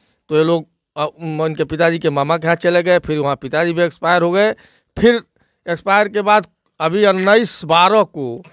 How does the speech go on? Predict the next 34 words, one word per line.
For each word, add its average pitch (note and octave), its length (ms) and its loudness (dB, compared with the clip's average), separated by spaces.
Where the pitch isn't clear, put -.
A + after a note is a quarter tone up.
ये D#3 60 -4
मामला F#3 400 2
सामने F#3 360 0
आया G3 260 2
कि F3 260 -6
इनका E3+ 340 -4
नाम F#3+ 260 -2
परिवार F3 560 -2
रजिस्टर F3 400 -2
में F#3 160 -2
पन्द्रहवें E3 760 -2
नंबर D#3+ 460 -2
पे D#3 200 -4
था, G2+ 420 -8
परिवार D#3 340 -2
रजिस्टर F3 320 -2
के E3+ 120 -6
पन्ने D3+ 420 -6
में G#3 260 -2
पन्द्रहवें E3+ 560 2
नंबर G#3 360 2
पे E3+ 200 -4
था। D#3 400 0
उस E3+ 160 -6
पन्द्रहवें G3 640 2
नंबर A3+ 480 0
को A#3 540 2
स्केल A#3+ 400 -4
लगा A3+ 300 -2
के G#3 160 -4
फाड़ G3+ 400 -2
दिया G3+ 260 -2
गया G3+ 260 0
है A#3 240 2